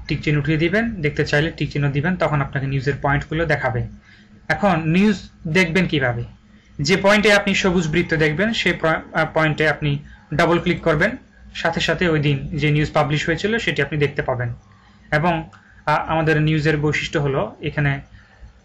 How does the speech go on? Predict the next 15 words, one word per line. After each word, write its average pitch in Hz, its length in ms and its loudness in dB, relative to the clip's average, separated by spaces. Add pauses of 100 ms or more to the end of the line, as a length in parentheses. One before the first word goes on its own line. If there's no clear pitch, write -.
(100)
আহ, 139 380 -2
নিউজের 143 340 0
পোস্ট 151 320 -4
ডেট, 156 140 0
এক্সপায়ার 151 440 0
ডেট, 147 160 0
সাথে 151 240 -2
সাথে 143 340 -4 (720)
ওই 160 100 0
দিনের 160 280 2
ক্লোজিং 165 340 2
প্রাইস 160 320 0
কী 170 140 -2
ছিল 180 260 0
এবং 151 320 0